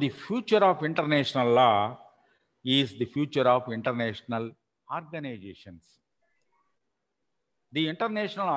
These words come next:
organizations have become a common and regular feature of international life.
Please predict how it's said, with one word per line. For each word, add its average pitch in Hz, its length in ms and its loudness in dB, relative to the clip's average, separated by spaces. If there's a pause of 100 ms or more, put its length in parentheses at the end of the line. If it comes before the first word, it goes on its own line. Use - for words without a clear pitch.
organizations 143 840 -4 (440)
have 135 300 -2
become 135 420 -4 (480)
a 120 140 -4
common 165 460 0 (800)
and 123 280 -4
regular 160 300 0 (140)
feature 139 280 -6 (100)
of 123 60 -6 (180)
international 127 720 -6 (160)
life. 139 260 -8